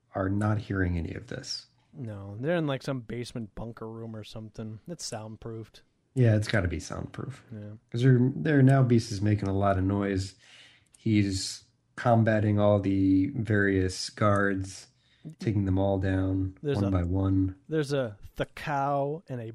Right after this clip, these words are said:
Speaker 2: bok. And those are,
Speaker 1: Mm-hmm.
Speaker 2: those are big letters, so you know they're making lots of noise.
Speaker 1: Yeah.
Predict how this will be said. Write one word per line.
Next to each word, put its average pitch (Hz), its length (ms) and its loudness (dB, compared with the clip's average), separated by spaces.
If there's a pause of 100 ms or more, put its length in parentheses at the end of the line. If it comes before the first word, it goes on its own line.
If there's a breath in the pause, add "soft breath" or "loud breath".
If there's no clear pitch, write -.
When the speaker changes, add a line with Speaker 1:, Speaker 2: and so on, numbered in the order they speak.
(100)
Speaker 2:
bok. 123 400 -6 (1160)
And 139 120 -6
those 165 200 0
are, 135 80 2
Speaker 1:
Mm-hmm. 92 80 0
Speaker 2:
those 170 200 2
are 139 60 0
big 135 220 0
letters, 117 420 -6
so 123 80 -8
you 127 160 -6
know 135 140 -2
they're 117 100 -8
making 117 320 -10
lots 107 280 -12
of 113 60 -12
noise. 98 520 -14 (420)
Speaker 1:
Yeah. 92 300 -2